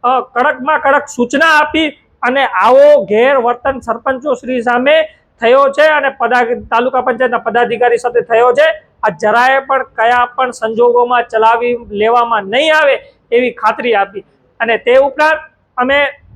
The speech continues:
તાલુકા પંચાયતની નીચે બેસી ગયા કે આદરણીય ડી ડી ઓ સાહેબ, ડી ડી ઓ શ્રી આવે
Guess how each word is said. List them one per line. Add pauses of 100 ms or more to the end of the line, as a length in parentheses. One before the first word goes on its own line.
(840)
તાલુકા
પંચાયતની
નીચે
બેસી
ગયા
કે
આદરણીય
ડી
ડી
ઓ
સાહેબ,
ડી
ડી
ઓ
શ્રી
આવે